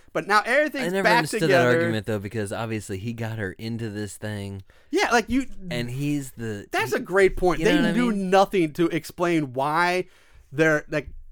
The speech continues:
Speaker 1: I mean, they try, Raven tried to explain, but they, you never really see any of it. There's no really
Speaker 2: Right.
Speaker 1: animosity between the two of them. It's like,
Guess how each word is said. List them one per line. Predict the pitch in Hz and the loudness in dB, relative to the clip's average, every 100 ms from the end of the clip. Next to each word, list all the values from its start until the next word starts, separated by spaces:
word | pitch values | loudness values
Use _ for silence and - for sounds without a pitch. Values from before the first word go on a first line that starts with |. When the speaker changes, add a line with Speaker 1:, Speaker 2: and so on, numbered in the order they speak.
| - - 196 | -20 -10 -4
Speaker 1:
I | |
mean, | 214 | 0
they | 233 | 0
try, | - - 151 | 0 -4 -4
Raven | 147 165 196 170 | 0 2 2 0
tried | 170 170 | 2 2
to | 202 | 0
explain, | 226 202 | -2 -2
but | |
they, | 208 208 | 0 0
you | 208 | 0
never | 269 320 | -2 -2
really | 294 240 170 | -2 -2 -4
see | - - 208 233 - | -8 -10 -6 -6 -2
any | 170 214 | 0 2
of | 131 | 2
it. | |
There's | 151 190 | -2 -4
no | |
really | 233 247 202 | 0 0 2
Speaker 2:
Right. | |
Speaker 1:
animosity | 170 185 135 139 165 196 | 0 0 0 0 0 -2
between | 175 - 180 180 165 | -6 -4 -2 -2 -4
the | |
two | 160 190 | -2 -2
of | 185 | 0
them. | 170 | -4
It's | 160 | -4
like, | 170 | -6